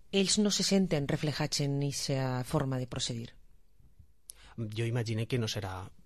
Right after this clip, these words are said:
Speaker 2: per este cas, este cas de, de aplaudir al monarca o d'aplaudir
Speaker 1: Bueno, és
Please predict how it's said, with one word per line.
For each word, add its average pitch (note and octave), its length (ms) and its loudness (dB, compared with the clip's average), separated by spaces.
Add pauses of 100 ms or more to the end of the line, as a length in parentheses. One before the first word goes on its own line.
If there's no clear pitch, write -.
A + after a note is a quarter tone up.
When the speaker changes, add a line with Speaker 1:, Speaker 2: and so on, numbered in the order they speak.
Speaker 2:
per G#2+ 160 -4
este - 180 -8
cas, A2+ 300 2
este G#2+ 240 -6
cas G#2+ 320 -2
de, A2+ 400 0
de A2 180 -2
aplaudir A2 420 0
al A2+ 120 4
monarca A2 420 4
o G#2+ 60 4
d'aplaudir A2+ 480 6
Speaker 1:
Bueno, B3 240 12
és B3 80 8